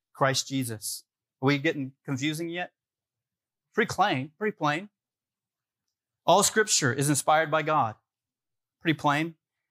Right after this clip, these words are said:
"And is profitable for teaching and rebuking, for correcting, for training, and for ri-, in righteousness, so that the man of God may be equipped, or woman of God,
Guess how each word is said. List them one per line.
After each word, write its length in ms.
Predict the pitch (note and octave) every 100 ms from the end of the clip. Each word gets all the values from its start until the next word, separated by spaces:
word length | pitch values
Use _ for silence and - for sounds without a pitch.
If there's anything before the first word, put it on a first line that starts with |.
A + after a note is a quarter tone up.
| _ _ -
"And 100 | E3+
is 120 | D#3+
profitable 540 | - A3+ A3 E3 B2
for 120 | -
teaching 540 | - G#3 F#3 - A2+ A2 _ _ _ _ _ _
and 100 | D3+
rebuking, 600 | D#3 C#3+ G3 - A#2+ G#2 _ _ -
for 140 | F3
correcting, 680 | - E3 F3 F#3 - A#2+ A2+ _ _ _ -
for 100 | D3
training, 540 | - F#3+ G3 D#3 A#2 - _ _ _ _ _
and 80 | C3
for 120 | C#3+
ri-, 100 | D3 -
in 140 | C#3+
righteousness, 760 | C3+ D3+ D3+ B2+ - A#2+ - - _ _ _ _ _ _ _ _
so 180 | - F3+
that 60 | F3+
the 100 | E3+
man 200 | F3+ G#3+
of 120 | E3+
God 320 | E3+ D#3 D#3
may 80 | D#3+
be 180 | D#3+ D#3
equipped, 540 | C#3 - F3 D3+ -
or 160 | D3+ F3
woman 260 | D3+ C#3
of 120 | C3+ B2
God, 320 | A#2+ C#3